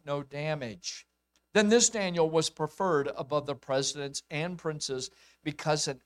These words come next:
excellent spirit was in him. And the king thought to set him over the whole realm." A promotion is what it amounts to. Then the presidents and princes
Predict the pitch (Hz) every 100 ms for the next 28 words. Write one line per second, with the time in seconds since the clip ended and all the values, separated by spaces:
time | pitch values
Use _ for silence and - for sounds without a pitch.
0 | _ 160 170 - - 139 127 120 - -
1 | - 147 147 135 - 127 123 131 131 131
2 | 123 101 _ _ _ _ _ 180 190 196
3 | 214 226 214 - - 190 190 - 180 -
4 | - 185 160 165 170 - 165 156 160 151
5 | 151 143 - - 160 165 165 165 _ _
6 | 135 135 135 139 139 120 95 _ _ _
7 | 143 - - 147 147 139 147 156 147 139
8 | 117 _ _ 131 113 127 143 131 131 127
9 | 147 156 - 123 123 - _ _ _ -
10 | _ _ 165 214 247 220 - 220 233 208
11 | 160 135 135 - 165 165 185 190 185 -
12 | 151 -